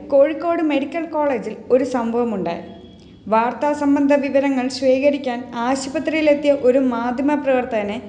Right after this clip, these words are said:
സെക്യൂരിറ്റി ജീവനക്കാർ സംഘം ചേർന്ന് കയ്യേറ്റം ചെയ്തു. കാലിക്കറ്റ് പ്രസ് ക്ലബ്ബിൽ രേഖാമൂലം പരാതി നൽകിയതോടെയാണ് ഈ സംഭവം വെളിയിലായത്. മാധ്യമപ്രവർത്തകൻ എന്ന നിലയിൽ നിലവിലുള്ള എല്ലാ വ്യവസ്ഥകളും നിയമങ്ങളും പാലിച്ചു മാത്രം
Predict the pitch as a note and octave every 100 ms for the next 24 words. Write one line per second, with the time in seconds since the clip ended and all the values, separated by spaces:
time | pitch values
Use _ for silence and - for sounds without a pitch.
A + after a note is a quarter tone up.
0 | - - - D4 D4 D4 E4+ F4+ E4+ C#4
1 | D4 D4 C#4 B3 A#3 A#3+ B3+ C4+ C#4 C#4+
2 | B3 A3+ - G3 G3+ G#3 G#3 F3+ F3+ E3
3 | - - - - - D4 E4 F4+ F#4 -
4 | C#4+ C#4 - D#4 A3+ A3 - - G3 A#3
5 | A#3+ A#3+ D4+ D4+ D4+ C#4+ D4 B3+ C4 C#4
6 | D4 C#4+ C4+ C#4 C#4+ C#4 C#4+ C#4 A3+ G3+
7 | G#3 A3+ C4 D4 D4+ C4 A#3 F#3 F#3 F#3
8 | G3+ F#3+ F3+ F#3 - - - - - -
9 | - A3 A3+ B3 C4+ C4+ C4+ C4 C4 C#4
10 | C4+ C#4 C4 A3+ A3 - - - C4 C#4+
11 | D#4+ E4+ E4+ F4 E4+ C4 C4+ D4 D#4+ C#4+
12 | C#4 C#4+ D4+ C4 G#3+ - A3 A3+ C4 C#4
13 | C#4 C4+ C4 C4 A#3+ B3+ C#4 D#4 C4+ A#3+
14 | C4 C4